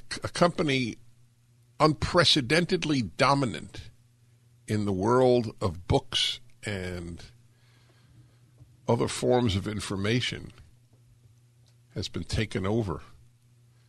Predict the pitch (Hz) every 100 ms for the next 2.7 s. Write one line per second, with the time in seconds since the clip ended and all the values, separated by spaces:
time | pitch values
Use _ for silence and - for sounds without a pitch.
0 | _ _ _ - 95 - 95 - 87 92
1 | 95 92 - 90 85 80 90 85 90 78
2 | 87 - 85 85 85 73 -